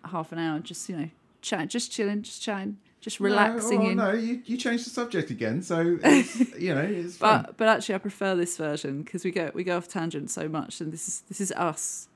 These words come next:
Speaker 1: So if you don't like it, we'll, we'll maybe give us some feedback. But, like, this is, this is what we do, really. It's, it's kinda nice.
Speaker 2: Chat shit.
Speaker 1: Chat shit and, uh, you know, talk about the actual thing we talk about that we've named the podcast title and everything,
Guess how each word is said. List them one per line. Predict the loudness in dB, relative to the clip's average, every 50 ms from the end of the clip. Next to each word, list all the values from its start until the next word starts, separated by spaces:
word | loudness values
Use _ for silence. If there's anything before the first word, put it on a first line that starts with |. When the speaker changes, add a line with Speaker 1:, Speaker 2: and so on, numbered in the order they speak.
| _ _ _ _ _ _ _ _ _
Speaker 1:
So | -6 -4 -2
if | 0 2
you | 2
don't | 2 2 2
like | 0 0 -2 -2 -4 -6
it, | -6 -6 -8 -10 _ _ _ _ _ _ _ _ _ _
we'll, | -8 -8 -6
we'll | -2 -2 -2
maybe | -2 -2 -2 -4 -4 -6 -8 -14 _ _
give | -10 -8
us | -6 -8
some | -8 -8
feedback. | -6 -4 -4 -4 -4 -4 -6 -6 -8 -12 _
But, | -8 -6
like, | -6 -6 -6 -10 _ _ -20 _ _ _ _ _ _ _ _ _ _ _ _ -12
this | -12 -12 -10
is, | -10 -10
this | -8 -8 -8 -8
is | -6
what | -6 -4 -4
we | -2
do, | -2 0 0 2 0 0 -2 -6 -8 _
really. | -4 -2 -2 -2 -2 -4 -4 -6 -12 _
It's, | -14 -12 -10 -10
it's | -12 -14 -10
kinda | -8 -6 -6 -4 -4
nice. | -4 -4 -4 -6 -6 -8
Speaker 2:
Chat | -10 -10 -10 -10
shit. | -10 -10 -10 -10 -10 -14 _ _ _ -20 _ _ _
Speaker 1:
Chat | -2 -2 -2 -2
shit | -2 -4 -4 -2 -2 -4 -6 -10 -14 _ _ _ _ _
and, | -6 -4 -4 -2 -2
uh, | -2 -2 -4 -4 -4 -8 -10 _ _ _ _ _ -20 _ _ _ _
you | -6 -6
know, | -4 -6 -10 -10 _ _ _ _ _ _ _ _ _ _ _ -8
talk | -6 -6 -2
about | -2 -2 -2 -2
the | -2 -4
actual | -4 -4 -6 -8 -8
thing | -6 -6 -6 -6
we | -6
talk | -6 -6 -8 -8 -6
about | -6 -4 -4 -4 -6 -8 -12 _ _ _ _ _
that | -8 -6 -2
we've | -2 -2 -2
named | -2 -4 -4 -4 -6
the | -8
podcast | -8 -8 -10 -8 -8 -10 -10 -10 -10 -10
title | -6 -6 -6 -6 -6 -8
and | -8
everything, | -8 -10 -10 -10 -8 -8 -8 -8